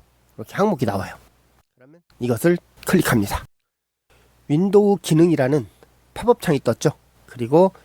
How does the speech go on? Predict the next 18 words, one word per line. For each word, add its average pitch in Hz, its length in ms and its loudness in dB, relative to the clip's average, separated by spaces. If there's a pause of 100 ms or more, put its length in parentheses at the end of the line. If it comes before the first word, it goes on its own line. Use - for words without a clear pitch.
(220)
윈도우 156 460 4
기능 147 260 2
켜기 175 520 -2 (200)
끄기라고 147 640 -2
있습니다. 104 360 -12 (680)
내용을 165 360 4
보면은 131 460 -2 (120)
기능을 180 520 2
사용하려면 165 680 0 (400)
해당 185 480 2
확인란을 156 540 2
선택하고 135 720 -2 (320)
기능을 135 420 2
사용하지 143 520 -2
않으려면 123 580 0 (380)
확인란의 156 680 0
선택을 160 520 0
취소하십시오. 101 960 -2